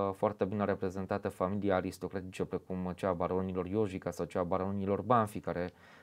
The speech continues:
își au, uh, două palate acolo în zonă, plus, uh, de asemenea, elita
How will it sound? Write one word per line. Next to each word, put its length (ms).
își 200
au, 160
uh, 120
două 460
palate 720
acolo 380
în 80
zonă, 520
plus, 520
uh, 160
de 80
asemenea, 360
elita 440